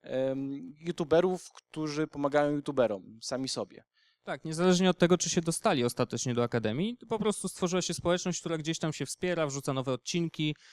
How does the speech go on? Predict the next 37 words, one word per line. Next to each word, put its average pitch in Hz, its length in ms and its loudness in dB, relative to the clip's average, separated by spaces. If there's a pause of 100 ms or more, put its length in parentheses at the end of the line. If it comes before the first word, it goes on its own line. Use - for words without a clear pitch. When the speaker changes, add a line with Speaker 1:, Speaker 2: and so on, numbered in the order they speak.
(160)
Speaker 2:
E, 123 160 0
jest 127 180 -4
to 127 140 -4
grupa 127 520 4
teraz 113 320 -8
na 110 100 -8
fejsie, 110 360 -6
jakby 113 200 -4
poza, 113 460 2 (320)
poza 117 260 -6
tym 110 160 -10
fanpage'em, 139 560 0
ale 127 140 -2
faktycznie 123 640 -8
ona 117 200 -8
cały 131 180 -4
czas 110 200 -10
żyje, 120 360 0
cały 113 180 -2
czas - 260 -8
coś - 180 -12
się - 120 -10
tam 110 180 -8
nowego 110 280 -8
pojawia 110 480 -6
i 110 80 -10
bardzo 110 300 -8
nas 110 140 -10
to - 120 -14
cieszy, 110 400 -4
bo 107 160 -8 (420)
jakby 104 200 -2
f-, - 440 -8
fajne 143 360 2
jest 123 240 -2
to, 143 140 0
że 131 280 -2